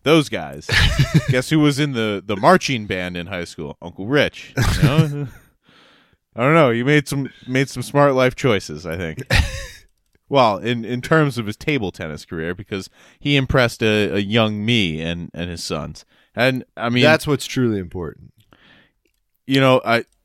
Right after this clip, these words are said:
Speaker 1: I hate to say it, but, like, yeah, he, Uncle Rich did raise the two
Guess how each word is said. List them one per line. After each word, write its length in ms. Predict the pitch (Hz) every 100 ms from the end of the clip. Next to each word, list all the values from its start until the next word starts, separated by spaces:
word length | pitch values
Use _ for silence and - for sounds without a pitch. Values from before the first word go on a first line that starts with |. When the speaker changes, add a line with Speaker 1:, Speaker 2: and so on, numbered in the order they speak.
| _ _ _ _ _
Speaker 1:
I 100 | -
hate 180 | 120 131
to 100 | -
say 280 | - 156 170
it, 120 | 120 -
but, 140 | 117
like, 320 | 107 110 -
yeah, 200 | 135 131
he, 340 | 98 120 120 - _ _ _ _ _ _
Uncle 240 | 107 110 110
Rich 320 | 110 120 -
did 240 | 98 107 101
raise 380 | 101 107 117
the 80 | -
two 640 | 101 - 113 117 113 110